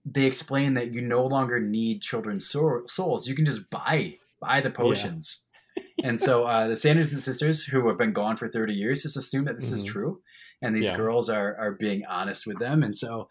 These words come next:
Speaker 2: Mm-hmm.
Speaker 1: uh, the girls take 'em to the local apothecary to go get a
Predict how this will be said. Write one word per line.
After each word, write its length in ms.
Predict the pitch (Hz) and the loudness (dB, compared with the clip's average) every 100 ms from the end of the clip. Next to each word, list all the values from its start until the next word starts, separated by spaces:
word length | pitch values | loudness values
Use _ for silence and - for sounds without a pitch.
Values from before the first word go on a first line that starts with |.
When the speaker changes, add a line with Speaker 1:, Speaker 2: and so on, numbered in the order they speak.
| - | -12
Speaker 2:
Mm-hmm. 220 | 107 101 101 | -8 -4 0
Speaker 1:
uh, 340 | 107 104 107 127 | 0 0 -4 -2
the 140 | 127 | 0
girls 360 | 123 139 165 - | 4 4 4 2
take 240 | - 151 | 4 4
'em 160 | 160 135 | 4 2
to 120 | - | 2
the 120 | 147 | 0
local 320 | 123 147 165 | 0 0 0
apothecary 880 | 156 - 120 202 - - 98 90 110 120 | 0 -2 -8 -8 -6 -4 -4 -4 -6 -6
to 80 | - | -4
go 220 | 120 123 | -2 0
get 340 | 113 120 127 - | 0 0 0 -4
a 260 | 117 104 | -4 -4